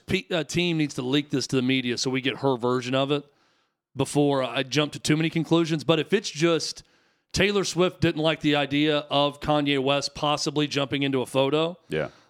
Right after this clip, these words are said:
Speaker 2: then that's crazy that she
Speaker 1: What?
Speaker 2: wielded that much power to get him kicked out of the
Speaker 1: Well,
Speaker 2: stadium.
Speaker 1: think about how much power she has to get, uh, a, a, uh, airplane space at an airport that's maxed out.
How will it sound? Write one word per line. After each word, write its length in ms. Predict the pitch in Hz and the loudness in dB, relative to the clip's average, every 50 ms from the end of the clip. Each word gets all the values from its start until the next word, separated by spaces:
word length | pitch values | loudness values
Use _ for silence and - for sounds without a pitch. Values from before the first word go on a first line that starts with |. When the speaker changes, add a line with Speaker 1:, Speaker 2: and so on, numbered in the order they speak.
| _ - | _ -8
Speaker 2:
then 300 | 131 123 151 151 147 143 | -4 0 0 0 2 2
that's 200 | 147 165 160 - | 0 0 0 -2
crazy 440 | - - 143 143 151 147 123 113 113 | -2 -2 0 2 2 0 -2 -4 -6
that 160 | 113 123 - | -4 -4 -2
she 180 | - 151 151 | 0 0 2
Speaker 1:
What? 240 | 147 135 214 226 139 | 2 2 2 2 2
Speaker 2:
wielded 320 | 127 151 185 202 220 202 165 | 2 2 2 2 2 0 0
that 160 | 185 180 175 | 0 0 0
much 160 | 175 170 - | -2 -4 0
power 240 | - 170 175 170 160 | 2 2 2 2 2
to 80 | 156 | 0
get 100 | 147 156 | -2 -2
him 100 | 151 139 | -2 -2
kicked 260 | 123 - 160 156 - 151 | -2 -2 -2 -2 0 2
out 160 | 143 139 131 | 0 0 0
of 40 | 123 | 0
the 40 | |
Speaker 1:
Well, 80 | 107 113 | 0 2
Speaker 2:
stadium. 140 | - 180 127 | 2 2 2
Speaker 1:
think 100 | 202 185 | 4 2
about 80 | 151 156 | 2 2
how 40 | 143 | 0
much 140 | 131 - | -2 -2
power 160 | - 135 131 123 | 0 0 0 0
she 140 | - - | 0 0
has 180 | 110 117 110 104 | 0 0 0 -2
to 100 | - 107 | -4 -10
get, 280 | 90 87 110 117 - - _ _ - | -6 -4 -4 -4 -4 -6 _ _ -6
uh, 260 | 98 90 82 82 82 - - | -4 -2 -2 -2 -4 -6 -6
a, 240 | 82 82 80 76 - - | -6 -6 -6 -6 -6 -4
a, 160 | 87 87 85 71 - _ _ _ _ _ _ - | -4 -4 -6 -6 -12 _ _ _ _ _ _ -12
uh, 140 | - 82 69 - _ _ _ _ _ _ _ _ _ - | -12 -12 -12 -12 _ _ _ _ _ _ _ _ _ -12
airplane 680 | 95 85 - 110 120 131 - - 127 113 104 104 95 87 | -12 -6 0 0 0 0 0 -2 -2 -2 -2 -2 -4 -6
space 760 | - - - - 101 104 95 78 71 - - - - - - _ _ _ _ _ _ _ _ _ _ _ _ _ _ _ _ - | -8 -10 -6 -2 0 0 0 -2 -6 -10 -14 -14 -16 -18 -20 _ _ _ _ _ _ _ _ _ _ _ _ _ _ _ _ -2
at 160 | 98 98 92 | 0 0 0
an 140 | 92 87 82 - | 0 -2 0 0
airport 380 | 101 104 95 - - 98 85 | 0 0 0 0 -4 -4 -4
that's 160 | 87 82 - - _ - 92 | -4 -8 -12 -14 _ -6 -2
maxed 320 | 98 95 95 - - - | 0 0 -2 -2 -6 -6
out. 280 | 85 85 80 69 - | -4 -4 -4 -4 -6